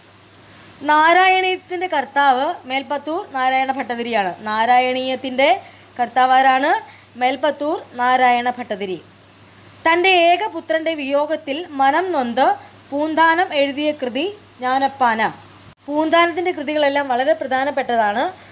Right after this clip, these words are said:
അദ്ദേഹത്തിൻ്റെ മറ്റു കൃതികൾ സന്താനഗോപാലം, ശ്രീകൃഷ്ണ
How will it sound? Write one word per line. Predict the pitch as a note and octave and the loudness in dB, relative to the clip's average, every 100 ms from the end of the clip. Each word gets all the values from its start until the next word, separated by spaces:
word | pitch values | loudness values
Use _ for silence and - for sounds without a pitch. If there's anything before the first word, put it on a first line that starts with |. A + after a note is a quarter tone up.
| - B3+ | -6 -2
അദ്ദേഹത്തിൻ്റെ | C4+ D4 D#4+ D#4+ | 2 0 0 -2
മറ്റു | D4 C4+ C#4 F#4 | 0 0 0 -2
കൃതികൾ | D4+ B3 A#3+ E4 A4 - - - C4 | -2 -2 0 0 -2 -16 -20 -8 -4
സന്താനഗോപാലം, | B3 C4+ D4+ D#4+ D4 C4 B3 B3 B3+ F4 - - - | -2 2 2 2 2 2 2 2 2 -2 -8 -20 -12
ശ്രീകൃഷ്ണ | C4 C#4+ C#4+ C#4 D4+ | -8 -8 -6 -8 -4